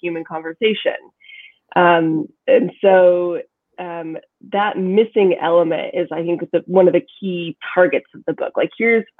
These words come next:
how you keep people at the center, because we do know a lot about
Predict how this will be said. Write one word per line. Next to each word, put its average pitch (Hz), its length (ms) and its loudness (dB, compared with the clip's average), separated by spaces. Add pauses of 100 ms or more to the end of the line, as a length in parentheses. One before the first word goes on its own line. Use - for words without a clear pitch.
(120)
how 196 180 4
you 170 240 -2 (180)
keep 180 220 -10 (480)
people 185 340 2
at 180 80 2
the 170 180 -4
center, 170 220 -4
because 190 280 -6
we 233 120 -4
do 262 220 4
know 156 180 4
a 151 40 0
lot 135 200 -6
about - 180 -6